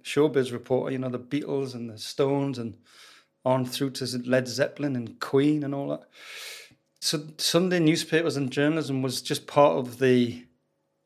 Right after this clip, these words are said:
family D N A, you know. And the, the Sunday Express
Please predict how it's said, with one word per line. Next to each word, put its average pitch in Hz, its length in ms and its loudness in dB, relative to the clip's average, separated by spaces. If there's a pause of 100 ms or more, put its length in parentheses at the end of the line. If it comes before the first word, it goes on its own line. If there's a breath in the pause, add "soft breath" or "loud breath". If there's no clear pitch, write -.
(140)
family 131 840 0 (1040)
D 143 200 8
N 127 100 6
A, 151 220 2
you 131 180 -2
know. 131 200 -6 (280)
And 135 180 2
the, 143 100 4
the 147 220 -4
Sunday 170 300 2
Express 156 680 0